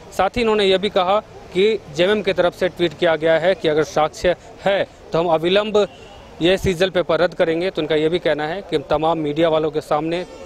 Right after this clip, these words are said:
तमाम जो आईटी सेल हैं और कई लोग ऐसे हैं, इनके सामने हम जाके साक्ष्य देंगे, लेकिन इन्हें जो रद्द करना होगा, लेकिन हमारी भी चैलेंज है, वो चैलेंज इन्हें पहले मानना पड़ेगा।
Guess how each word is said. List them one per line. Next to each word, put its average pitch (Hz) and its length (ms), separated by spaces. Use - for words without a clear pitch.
तमाम 151 240
जो 147 80
आईटी 143 220
सेल 165 260
हैं 170 120
और 143 260
कई 160 120
लोग 156 220
ऐसे 143 220
हैं, 180 140
इनके 147 180
सामने 151 300
हम 147 80
जाके 143 280
साक्ष्य 143 340
देंगे, 196 260
लेकिन 190 380
इन्हें 160 260
जो 165 220
रद्द 170 200
करना 180 240
होगा, 175 200
लेकिन 175 240
हमारी 160 320
भी 196 100
चैलेंज 160 380
है, 202 100
वो 165 60
चैलेंज 180 360
इन्हें 165 240
पहले 165 220
मानना 156 360
पड़ेगा। 143 340